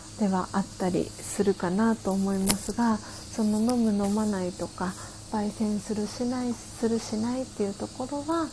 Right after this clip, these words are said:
その皆さんに、あの、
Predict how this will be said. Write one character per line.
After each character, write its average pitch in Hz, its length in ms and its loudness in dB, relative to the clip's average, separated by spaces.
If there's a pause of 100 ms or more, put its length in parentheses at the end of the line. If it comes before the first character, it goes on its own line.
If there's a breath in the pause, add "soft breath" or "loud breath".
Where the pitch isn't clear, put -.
(440 loud breath)
そ 208 80 0
の 196 120 2
皆 196 340 2
さ 180 160 -2
ん 175 200 -2
に、 233 160 2 (480)
あ 202 100 2
の、 180 520 0